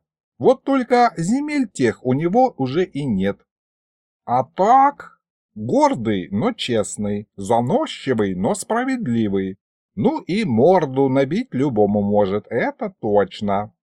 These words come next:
«Подходящая кандидатура», расплылся в улыбке Михалыч. «Погоди, деда»,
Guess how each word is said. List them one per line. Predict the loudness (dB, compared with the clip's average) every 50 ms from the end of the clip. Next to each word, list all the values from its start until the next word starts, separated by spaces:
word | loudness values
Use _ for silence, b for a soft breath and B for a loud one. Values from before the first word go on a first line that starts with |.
| _ _ _ _ _ _ _ _ _ _ _ _ _ _ -2
«Подходящая | 0 0 0 -2 -6 -6 -4 -4 0 2 2 2 0 0 -2 0 0 0 0
кандидатура», | 0 -2 -2 -2 -2 -2 0 2 2 0 2 2 0 0 2 4 4 4 2 0 -2 _ _ _ _ _ _
расплылся | 0 0 0 0 0 -2 0 0 0 0 0 -2 -2
в | 0
улыбке | 0 2 2 0 -2 -4 -8 -8
Михалыч. | -6 -6 -6 -2 0 0 0 0 -2 -6 -10 -12 _ _ _ _ _ _ _ _ _ _ _ _
«Погоди, | 2 4 4 4 6 4 4 4 4 2 2 2
деда», | 4 4 4 4 4 4 2 2 0